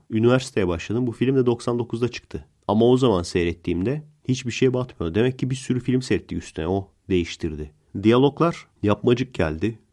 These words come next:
Seslendirmelerin stüdyo seslendirmesi olduğu özellikle bazı yerlerde çok belli. İlk başta bunlar batıyor ama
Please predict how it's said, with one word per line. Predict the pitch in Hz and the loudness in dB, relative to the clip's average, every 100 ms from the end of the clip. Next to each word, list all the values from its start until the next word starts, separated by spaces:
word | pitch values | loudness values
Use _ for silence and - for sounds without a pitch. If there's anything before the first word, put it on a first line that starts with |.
| - | -2
Seslendirmelerin | 113 98 - 120 123 127 127 135 139 | 2 2 4 4 4 4 4 4 0
stüdyo | - - 120 120 | -4 -4 2 2
seslendirmesi | 113 107 101 110 104 101 101 - | 2 -2 -2 -2 -2 -2 -2 -2
olduğu | 98 82 85 98 _ - | -2 0 -4 -6 _ -8
özellikle | 85 90 - 80 | -4 -4 -4 -4
bazı | 82 78 | -4 -4
yerlerde | 82 80 80 80 | -6 -6 -8 -10
çok | - - | -12 -10
belli. | 78 73 92 - _ - | -10 -8 -8 -10 _ -4
İlk | 127 147 | -4 0
başta | 160 151 156 | -2 0 2
bunlar | 156 151 143 | 4 4 4
batıyor | 147 180 131 | 2 4 4
ama | 135 131 | 4 2